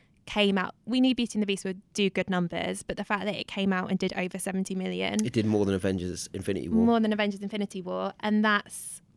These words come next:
Speaker 1: one of the, it's not as well loved as The Lion King, I don't think, as an original cartoon. I think the casting in The Lion King, you know, you've got Donald Glover, Beyonce, every, every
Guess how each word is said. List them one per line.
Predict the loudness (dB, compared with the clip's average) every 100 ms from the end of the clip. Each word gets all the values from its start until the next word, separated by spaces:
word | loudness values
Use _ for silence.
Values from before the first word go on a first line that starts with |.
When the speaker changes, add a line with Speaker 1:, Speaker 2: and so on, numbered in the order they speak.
| -8
Speaker 1:
one | 2 4 4
of | 2
the, | 2 4 4 2
it's | -2 4
not | 6 6 4
as | 0 0
well | 0 0
loved | 4 2 2
as | -6 0
The |
Lion | 2 2
King, | 2 2
I | 2
don't | 0 -2
think, | 0 0
as | 0
an | -2
original | -2 -4 -4 -6
cartoon. | -4 -8 -6 0 2 4 2 -2 -8 -20 -20 -4
I | 0
think | 0 -2
the |
casting | -6 2 2 2 0 2
in | 2
The |
Lion | 2 0 -2
King, | -2 0
you | 0 0
know, | -2
you've | -4
got | -6 -2
Donald | 0 0
Glover, | -2 -2
Beyonce, | -4 -2 0 0 -4 -4 -2 0 -2 -4 -16 -20 0
every, | 2 2 -2 2
every | 2 2 0